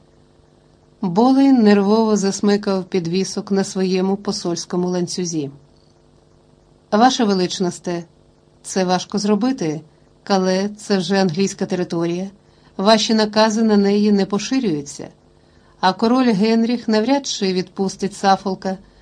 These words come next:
навіть попри ваше бажання. Він же гнівається на нього за те, що Брендон порвав з вами заради мадам Дізоме, не виконав його наказу». «Якого наказу?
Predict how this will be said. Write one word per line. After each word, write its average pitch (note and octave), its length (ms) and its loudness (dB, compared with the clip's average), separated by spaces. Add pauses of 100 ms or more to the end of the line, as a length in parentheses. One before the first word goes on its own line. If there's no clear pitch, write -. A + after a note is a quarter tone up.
(160)
навіть B3 420 2
попри C4 280 0
ваше A3 260 0
бажання. E3+ 640 -4 (640)
Він G#3+ 260 4
же A3 120 2
гнівається G3+ 580 2
на F#3 120 2
нього F3 460 -2 (480)
за G#3+ 180 0
те, D4 160 2
що C4+ 220 -2
Брендон B3 540 2
порвав G#3+ 460 4
з F#3+ 80 0
вами G#3+ 340 4
заради G3 340 2
мадам G3 420 2
Дізоме, A3 480 0 (720)
не G#3 180 8
виконав G3 520 2
його G3 200 2
наказу». G#3 540 0 (1500)
«Якого G#3+ 500 4
наказу? F3+ 580 2